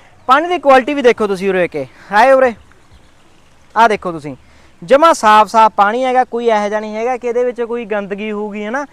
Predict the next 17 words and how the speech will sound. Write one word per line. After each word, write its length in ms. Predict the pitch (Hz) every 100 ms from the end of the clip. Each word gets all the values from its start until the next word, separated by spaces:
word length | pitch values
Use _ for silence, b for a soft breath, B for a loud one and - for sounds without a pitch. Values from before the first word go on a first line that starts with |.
| b -
ਇਹਦੇ 180 | 254 294
ਵਿੱਚ 140 | 277
ਵਧੀਆ 280 | 226 240 359
ਕੁਆਲਿਟੀ 360 | 311 269 214 226
ਦੀ 100 | 254
ਕਲੋਰੋਫਿਲ 500 | 240 220 214 208 214
ਪਾਈ 260 | 202 185
ਹੁੰਦੀ 220 | 180 175 196
ਹੈਗੀ, 180 | 220 254
ਤਾਂ 240 | 208 185
ਕਿ 160 | 180 208
ਕਿਸੇ 220 | 202 208
ਨੂੰ 140 | 214 170
ਹਾਰਮ 260 | 170 185
ਵੀ 140 | 190 214
ਨਾ 120 | 247
ਹੋਵੇ, 300 | 220 214 233